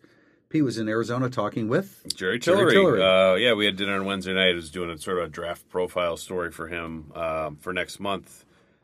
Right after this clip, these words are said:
Speaker 2: You know, it's, it was interesting talking to Elston and Jerry, uh, just sort of about when they came in, and, um, it's, it's just rare to find, like, it's just rare to find Jerry Tillery. Um, you know,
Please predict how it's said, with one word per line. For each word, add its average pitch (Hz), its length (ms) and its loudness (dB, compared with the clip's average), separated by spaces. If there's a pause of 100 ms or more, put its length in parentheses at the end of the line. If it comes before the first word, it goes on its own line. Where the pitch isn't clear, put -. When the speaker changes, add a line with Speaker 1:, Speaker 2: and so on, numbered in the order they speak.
(280)
Speaker 2:
You 135 80 0
know, 139 100 8
it's, 143 180 -2 (340)
it 127 60 -6
was 131 120 -2
interesting 151 300 -4
talking 120 280 4
to 104 160 2
Elston 107 640 0
and 104 260 0
Jerry, 82 420 -6
uh, 85 100 -10 (140)
just - 200 -14
sort 95 140 -2
of 90 40 -2
about 82 320 -4
when 87 160 -10
they 82 100 -10
came 87 300 -10
in, 87 300 -6
and, 78 520 -14
um, 73 520 -10 (540)
it's, - 280 -12
it's 117 220 -6
just 151 260 -4
rare 120 380 2
to 113 160 -10
find, 110 320 -2
like, 117 160 -6
it's 131 100 -6
just 151 140 -10
rare 104 220 -2
to 98 60 -2
find 95 280 -4
Jerry 82 240 -6
Tillery. - 420 -10 (240)
Um, 80 480 -10 (220)
you 92 100 -10
know, 80 160 -12